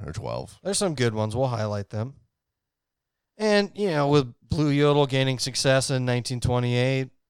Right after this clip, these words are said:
Speaker 2: slowly, you know, I mean, it, this song really did propel him into fame, but slowly he went on to record more songs, record more singles, Blue Yodel number four, Waiting for a Train,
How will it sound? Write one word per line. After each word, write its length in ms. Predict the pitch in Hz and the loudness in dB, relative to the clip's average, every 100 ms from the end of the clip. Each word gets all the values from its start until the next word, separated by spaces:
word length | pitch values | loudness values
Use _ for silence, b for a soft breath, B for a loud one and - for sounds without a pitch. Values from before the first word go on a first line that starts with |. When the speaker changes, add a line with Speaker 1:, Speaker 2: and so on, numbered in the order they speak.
| _ _ _ _ _ _ _ _ | _ _ _ _ _ _ _ _
Speaker 2:
slowly, 580 | - - 277 151 120 110 | -8 -2 2 2 2 -2
you 180 | 143 190 | -4 -6
know, 140 | 113 113 | -6 -4
I 120 | 127 | -4
mean, 220 | 123 120 | -2 -2
it, 240 | 139 135 _ _ _ _ | 0 -2 _ _ _ _
this 160 | 139 135 | -6 0
song 260 | 147 143 | 2 2
really 240 | 127 123 120 | 2 0 0
did 200 | 117 - | -2 -4
propel 340 | 107 127 120 | -2 0 0
him 80 | 113 | -2
into 160 | 110 107 | -4 -4
fame, 260 | 127 117 | -4 -2
but 160 | 160 180 | 0 -2
slowly 600 | - 196 196 160 139 139 | -2 2 4 6 4 2
he 260 | 135 147 | 0 0
went 180 | 143 143 | 2 4
on 160 | 135 127 | 2 0
to 100 | 127 | -2
record 360 | 123 127 123 | -4 0 0
more 160 | 120 120 | 2 0
songs, 720 | - 120 123 123 123 123 - _ _ _ _ | 0 2 4 4 2 -2 -8 _ _ _ _
record 320 | - - 131 120 | -4 0 2 2
more 140 | 113 | 0
singles, 680 | - 151 147 147 143 139 117 | 2 2 4 6 6 4 0
Blue 220 | 131 127 | -2 2
Yodel 320 | 123 120 110 | 4 4 2
number 200 | 104 101 | -2 -4
four, 760 | - 220 196 196 190 190 190 - b - | -4 0 2 4 6 4 2 -2 b -2
Waiting 220 | 143 127 | 0 0
for 140 | 107 | -4
a 60 | 104 | -6
Train, 720 | - 135 139 135 135 135 | -4 -2 0 2 2 0